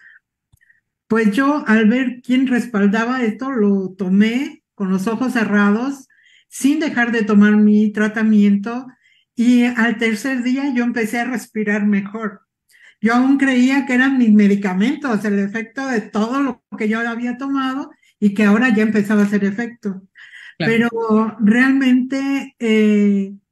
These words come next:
Speaker 1: al realizarme a los siete días una radiografía, vimos que había un cambio, eh, estratosférico, así como que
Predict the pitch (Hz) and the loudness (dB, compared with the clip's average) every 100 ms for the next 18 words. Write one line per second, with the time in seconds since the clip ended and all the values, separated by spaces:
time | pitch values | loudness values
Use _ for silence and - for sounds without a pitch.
0 | _ _ _ _ _ _ - 226 226 220 | _ _ _ _ _ _ -2 0 2 2
1 | 233 233 208 226 233 214 214 202 247 269 | 2 2 2 2 2 4 4 4 0 0
2 | 285 240 214 - 262 269 294 269 277 247 | 0 0 -2 -2 -4 -2 -4 -2 -2 -2
3 | 247 247 262 262 254 247 254 262 254 254 | -2 -2 0 -4 -4 -4 -6 -4 -2 0
4 | 262 233 226 240 254 277 214 202 202 214 | -2 -2 0 0 -2 -4 -2 -2 0 -2
5 | 226 226 220 220 262 254 240 208 190 185 | -4 -6 -4 -2 -4 -8 -6 -6 -4 -6
6 | 180 - 180 - 156 202 208 202 202 202 | -10 -14 -16 -12 -6 2 2 2 -4 -8
7 | 175 185 - 220 226 233 202 208 196 196 | -8 -8 -4 -2 0 0 2 2 2 -2